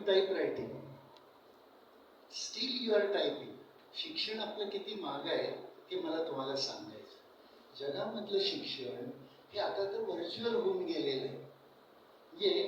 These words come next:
मी मलेशियामध्ये गेलो होतो. मलेशियामध्ये एक छान वर्ग असा मी पाहिला. त्यांना म्हटलं, "तुमचा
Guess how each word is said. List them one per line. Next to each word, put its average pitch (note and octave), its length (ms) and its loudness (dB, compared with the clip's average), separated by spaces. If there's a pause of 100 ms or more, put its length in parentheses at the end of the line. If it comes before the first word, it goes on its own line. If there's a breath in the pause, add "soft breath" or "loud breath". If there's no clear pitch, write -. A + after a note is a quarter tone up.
(180)
मी F#3+ 60 -8
मलेशियामध्ये D3 920 2 (340)
गेलो - 220 -6
होतो. - 1160 -14
मलेशियामध्ये E4+ 680 0
एक - 140 -6
छान - 300 -6
वर्ग C3 240 -4
असा - 400 -8 (520)
मी - 60 -18
पाहिला. - 440 -16 (320)
त्यांना - 200 -8
म्हटलं, F3 320 -4
"तुमचा D#3 420 -2